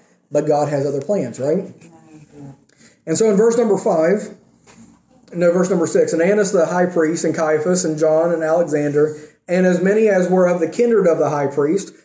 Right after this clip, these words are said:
so it was a family affair, right? "Were gathered together at Jerusalem, and when they had set them in the midst,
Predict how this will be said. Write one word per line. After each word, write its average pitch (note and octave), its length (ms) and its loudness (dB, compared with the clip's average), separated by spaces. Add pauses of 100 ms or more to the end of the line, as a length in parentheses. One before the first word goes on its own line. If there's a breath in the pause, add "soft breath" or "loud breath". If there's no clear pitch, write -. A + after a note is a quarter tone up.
(140)
so E3+ 140 0
it E3+ 60 2
was D3 120 0
a D3 40 -2
family F#3 320 0
affair, C3 320 0
right? E3 400 -2 (600)
"Were F#3 200 0
gathered A3 320 2
together F#3+ 480 2
at F#3 240 0
Jerusalem, F3 680 2
and F#3 240 2
when A3+ 180 4
they A3+ 200 2
had F#3+ 200 0
set A3 320 0
them G#3 140 2
in G3+ 120 2
the F#3 60 0
midst, F3 460 0